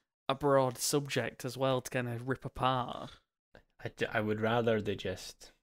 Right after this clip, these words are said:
Speaker 2: they're not gonna, because All Stars sold so well. I would just rather they released a Nintendo sixty-four virtual console or something. Just,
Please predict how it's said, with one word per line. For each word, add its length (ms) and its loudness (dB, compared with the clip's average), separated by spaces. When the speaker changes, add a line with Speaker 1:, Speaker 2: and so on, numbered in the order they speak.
Speaker 2:
they're 120 0
not 220 0
gonna, 280 0
because 560 -4
All 260 2
Stars 360 2
sold 320 -4
so 160 -4
well. 380 0
I 120 0
would 100 0
just 180 -2
rather 280 4
they 340 0
released 360 -4
a 40 -2
Nintendo 440 -4
sixty-four 840 -4
virtual 320 -4
console 460 -2
or 80 -2
something. 480 -4
Just, 220 -4